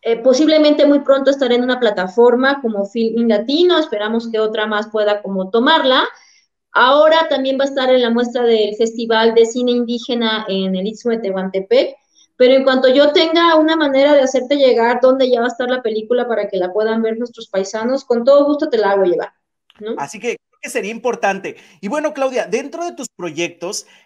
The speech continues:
Speaker 2: sé que has también estado participando en esta serie, que creo que es de seis capítulos, que se planea estrenar el próximo año,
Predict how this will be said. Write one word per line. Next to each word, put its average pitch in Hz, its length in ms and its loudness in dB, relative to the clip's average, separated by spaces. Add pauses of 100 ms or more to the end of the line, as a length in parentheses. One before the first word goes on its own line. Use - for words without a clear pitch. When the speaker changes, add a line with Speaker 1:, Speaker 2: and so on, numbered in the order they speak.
Speaker 2:
sé 247 200 -12
que 302 320 -10
has 208 240 -6
también 240 440 -8
estado 202 480 -8
participando 156 920 -8
en 165 160 -12
esta 240 320 -12
serie, 165 580 -12 (340)
que 156 140 -18
creo 240 180 -8
que 277 80 -14
es 220 100 -14
de 254 80 -10
seis 240 340 -12
capítulos, 170 760 -10
que 147 120 -20
se 143 120 -16
planea 139 300 -10
estrenar 185 300 -10
el 180 80 -12
próximo 175 500 -10
año, 156 320 -10